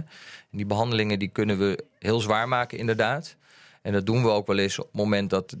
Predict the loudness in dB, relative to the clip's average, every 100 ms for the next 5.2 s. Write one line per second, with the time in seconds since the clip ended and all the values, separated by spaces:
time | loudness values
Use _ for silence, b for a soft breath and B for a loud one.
0 | -2 0 0 -4 -2 -2 -2 -4 -6 -6
1 | 0 2 2 0 0 2 0 0 0 0
2 | 0 -4 -8 _ _ _ b b b b
3 | -2 0 2 2 0 -2 -4 0 0 0
4 | 0 0 0 -2 -2 -6 -2 0 0 0
5 | -2 -4